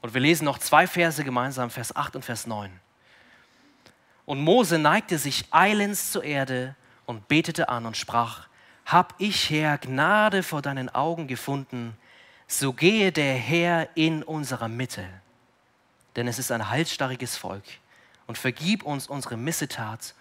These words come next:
und Sünde und lass uns dein Erbbesitz sein.“ Mose hat Gott jetzt kennengelernt als den gnädigen Gott.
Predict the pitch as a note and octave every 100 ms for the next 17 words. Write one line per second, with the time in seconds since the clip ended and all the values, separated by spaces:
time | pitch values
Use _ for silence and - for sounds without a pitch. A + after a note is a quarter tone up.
0 | _ - A2 - C#3+ D3+ C#3 C3+ - _
1 | _ _ _ _ _ A2 A2 A#2+ - A2+
2 | - A2 A2 A2 A2 - _ - A2+ A2+
3 | A2 - G2+ - F#2 F#2 F2 _ _ _
4 | _ _ _ _ _ _ _ _ _ -
5 | - - - E3+ G#3+ F3 F3+ - D#3 -
6 | C3 - C#3 B2+ A#2+ A#2+ B2 B2 - B2
7 | A#2 A#2 A#2 A2 A2 F#2+ F#2+ - -